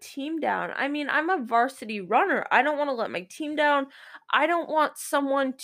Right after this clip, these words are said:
to, like, I, I need the, the, I need my team to score, like,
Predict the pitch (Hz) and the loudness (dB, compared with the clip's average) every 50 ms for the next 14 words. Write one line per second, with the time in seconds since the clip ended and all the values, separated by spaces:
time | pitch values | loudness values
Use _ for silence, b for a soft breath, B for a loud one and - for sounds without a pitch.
0 | - - - 262 262 240 233 220 214 208 202 208 - _ _ _ _ _ _ _ | -14 -10 -8 -6 -4 -4 -2 -2 0 0 -2 -2 -6 _ _ _ _ _ _ _
1 | _ _ _ _ _ _ _ _ _ _ _ - 214 226 185 185 175 - - - | _ _ _ _ _ _ _ _ _ _ _ -4 2 4 4 4 4 2 -6 -18
2 | _ _ _ _ _ _ _ _ - - - - 78 - 156 147 - - - - | _ _ _ _ _ _ _ _ -10 -8 -8 -6 -4 -4 -4 -4 -6 -2 2 4
3 | 247 277 285 269 294 320 320 240 262 262 254 254 - 226 - - 240 - - _ | 4 4 4 2 0 -2 -2 0 0 0 0 0 -2 -8 -8 -8 -8 -8 -8 _
4 | _ _ - 254 269 277 302 302 302 285 269 - - 294 277 262 220 214 - - | _ _ 0 0 0 0 0 0 2 0 0 0 -2 -2 0 0 -2 -2 -6 -10
5 | - - 240 254 285 320 320 285 247 233 208 - - | -8 -4 -2 2 4 4 4 4 4 2 2 -2 -6